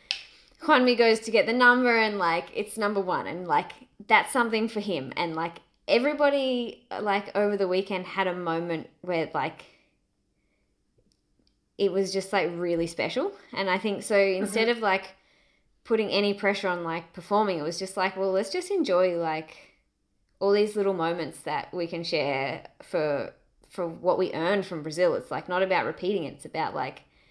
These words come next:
Speaker 1: Albstadt for us was just, like, a total celebration of,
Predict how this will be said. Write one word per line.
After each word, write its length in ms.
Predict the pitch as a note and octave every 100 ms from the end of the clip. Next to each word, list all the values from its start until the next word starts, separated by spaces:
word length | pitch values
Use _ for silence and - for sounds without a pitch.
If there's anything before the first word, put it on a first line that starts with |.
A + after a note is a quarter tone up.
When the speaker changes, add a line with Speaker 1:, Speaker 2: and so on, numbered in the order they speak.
| _ _ _ -
Speaker 1:
Albstadt 440 | G3+ B3+ E4 C4
for 120 | A#3+
us 180 | F#3+ G3+
was 120 | F#3+ F#3
just, 200 | F3+ F3+
like, 160 | F3+
a 60 | E3+
total 320 | G3 F3+ F3
celebration 680 | F3 D#3 D3+ C#3 D3 D3+ D3
of, 240 | D3 D3